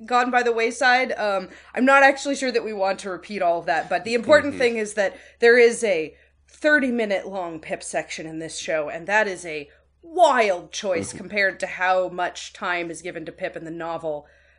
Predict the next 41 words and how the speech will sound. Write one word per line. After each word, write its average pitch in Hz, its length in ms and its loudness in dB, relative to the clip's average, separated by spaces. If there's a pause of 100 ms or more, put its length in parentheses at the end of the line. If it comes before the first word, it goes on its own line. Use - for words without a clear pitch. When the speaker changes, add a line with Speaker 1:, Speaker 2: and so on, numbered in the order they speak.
(240)
Speaker 1:
Um, 180 360 0
and 208 180 -4
that, 233 200 4
Speaker 2:
And 226 80 -2
Speaker 1:
that 269 120 4
was 262 140 0
one 269 120 2
of 233 80 -2
the 233 80 2
things 220 320 -6
where 190 160 0
when 185 180 -4
Ben 180 180 -2
and 180 80 -8
I 170 100 -4
heard 175 200 -6
about 160 260 -4
it, - 80 -8
we 165 100 -12
were 156 120 -8
like, - 260 -16
"Wow, 170 560 0
this - 200 -14
is 151 120 -16
gonna 147 160 -12
be 143 100 -16
wild." 160 640 -6
<laughs> - 40 -20 (400)
Um, 180 360 0
Speaker 2:
And 117 120 -10 (720)
I - 60 -10
think - 200 -12
it's 127 140 -6
briefly 135 500 -2
worth 110 340 -2
mentioning 95 460 -4
that 92 160 -8
the 104 80 -8
Pip - 260 -10
section 101 400 -8
is, 92 500 -8